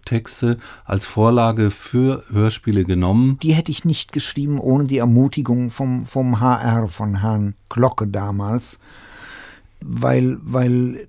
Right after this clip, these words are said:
Speaker 2: naja, wenn man ein Buch angefangen hat, ist es am einfachsten, immer weiterzumachen. Und dann sagt man, lieber isst du nur, nur zweimal in der Woche und, und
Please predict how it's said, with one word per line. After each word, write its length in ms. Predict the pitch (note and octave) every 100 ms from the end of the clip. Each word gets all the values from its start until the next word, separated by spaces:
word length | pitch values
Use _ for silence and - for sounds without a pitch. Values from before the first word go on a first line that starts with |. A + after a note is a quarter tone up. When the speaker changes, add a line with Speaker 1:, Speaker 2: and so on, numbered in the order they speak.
| _ _ - -
Speaker 2:
naja, 420 | - C3+ C#3 C#3+
wenn 140 | A#2+ A#2+
man 140 | B2
ein 80 | A2+
Buch 160 | B2+ -
angefangen 440 | C3+ B2+ C#3 C3
hat, 140 | C3 B2+
ist 120 | C3
es 60 | B2
am 80 | A#2
einfachsten, 420 | A#2+ B2 - C3+
immer 220 | C3 B2+
weiterzumachen. 680 | B2+ C3 B2 B2 A2+ G#2 A#2+
Und 120 | A#2
dann 80 | A2
sagt 240 | A#2 -
man, 120 | A#2
lieber 220 | A2+ A#2 A#2
isst 260 | B2 -
du 40 | C3+
nur, 240 | B2+ B2
nur 240 | C3+ B2+
zweimal 420 | - C3 C3 C3 B2+
in 80 |
der 140 | B2+ A#2+
Woche 220 | B2 B2
und, 300 | A#2 A2+ -
und 240 | B2+ A2+